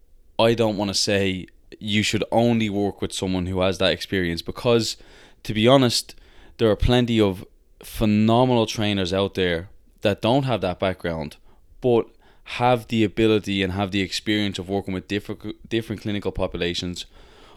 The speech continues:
of, you know, twenty, twenty-five years of experience in the field and training different people, that way,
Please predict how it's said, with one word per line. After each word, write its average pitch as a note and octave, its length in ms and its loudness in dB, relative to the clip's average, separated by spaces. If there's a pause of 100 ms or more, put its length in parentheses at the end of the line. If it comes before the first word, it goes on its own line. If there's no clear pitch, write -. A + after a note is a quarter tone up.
(140)
of, F#2+ 340 2 (380)
you G2 100 -2
know, F2 220 -6 (180)
twenty, A#2 360 0
twenty-five G#2 560 0
years G2+ 240 0
of F#2 40 -4
experience G#2 400 -2
in G2 80 -4
the F#2 80 -4
field G#2 360 0
and F2+ 100 -4
training G#2+ 360 0
different F#2 280 -4
people, F#2+ 320 -4
that F2+ 240 -2
way, G2+ 380 0